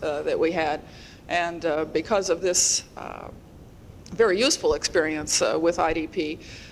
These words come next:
I went from being, uh, someone who, like Henry Meyer, didn't think that I D P was a very good idea several years ago to someone who's convinced of its value to the profession. I'm gonna start you all off at the beginning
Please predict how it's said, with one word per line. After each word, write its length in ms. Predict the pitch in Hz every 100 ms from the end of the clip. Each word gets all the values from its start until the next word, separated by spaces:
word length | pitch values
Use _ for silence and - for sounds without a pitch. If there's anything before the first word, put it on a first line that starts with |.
| -
I 120 | 185
went 220 | 185 185
from 200 | - 180
being, 420 | 180 190 185 180 175
uh, 160 | 170
someone 440 | 170 220 202 180 180
who, 240 | 190 160 - - - - -
like 220 | 175 196 196
Henry 260 | 214 185
Meyer, 460 | 185 190 190 175 175 -
didn't 160 | 202
think 180 | 190 190
that 100 | 185
I 120 | 175
D 100 | 180
P 220 | 175 208
was 160 | 170 170
a 60 | 175
very 220 | 180 170
good 160 | 175
idea 460 | 165 165 165 185 160 -
several 360 | - 165 160
years 240 | 165 185 185
ago 280 | 151 151 156 - - -
to 100 | -
someone 360 | 190 196 175 160
who's 180 | 180 165
convinced 520 | 190 175 180 170 -
of 100 | 170
its 160 | 156 -
value 340 | 170 165 160
to 140 | 165 165
the 60 |
profession. 540 | 170 175 190 175 - - - - -
I'm 140 | 220
gonna 140 | 233 208
start 400 | - 214 202 - -
you 200 | 196 190
all 200 | 196 185
off 240 | 190 190
at 80 | 180
the 100 | 180
beginning 540 | 180 185 240 180 147